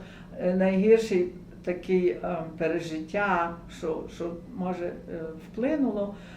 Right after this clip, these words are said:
було, що одного разу, коли ми, м, ста-, зупинились, поїзд на стації, і по-, почули, що бомбовики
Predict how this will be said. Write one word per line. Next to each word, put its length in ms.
було, 300
що 180
одного 560
разу, 360
коли 320
ми, 160
м, 160
ста-, 460
зупинились, 800
поїзд 540
на 140
стації, 1000
і 200
по-, 200
почули, 580
що 140
бомбовики 1000